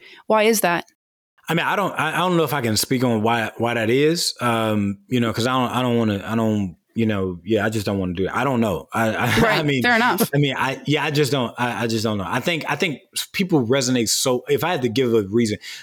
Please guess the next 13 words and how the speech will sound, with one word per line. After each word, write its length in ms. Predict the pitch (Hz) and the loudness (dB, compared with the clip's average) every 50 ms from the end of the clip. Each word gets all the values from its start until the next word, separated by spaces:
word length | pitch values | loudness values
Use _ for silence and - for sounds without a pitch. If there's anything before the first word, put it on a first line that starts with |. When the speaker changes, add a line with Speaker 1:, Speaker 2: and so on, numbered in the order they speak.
| - - | -12 -8
Speaker 2:
I 60 | - 139 | -4 -2
think 160 | 165 160 139 | 0 0 0
some 180 | - 151 143 | 0 -2 -2
people 220 | - 156 139 117 104 | -2 0 0 0 2
resonate 360 | 117 120 110 113 110 101 95 | 2 0 2 0 0 0 0
so 140 | - - 113 | 0 -2 0
much 260 | 107 110 110 - - | 0 -2 -2 -4 -2
with, 140 | 113 104 92 | -2 -2 -2
like, 240 | 98 101 101 87 85 | -2 -2 -4 -4 -4
the 100 | 95 90 | -4 -4
stories 760 | - - - 127 117 113 113 113 107 107 104 92 - - - - - _ _ _ _ _ _ - | -2 0 2 2 4 4 4 4 4 4 2 0 -2 -8 -10 -16 -20 _ _ _ _ _ _ -6
of, 640 | 113 110 107 107 104 104 104 98 95 87 85 - - - | -4 -2 0 2 2 2 2 2 0 -2 -4 -10 -10 -6
like, 520 | 104 110 110 104 104 98 92 - - - | -2 -2 0 0 0 -2 -4 -6 -8 -14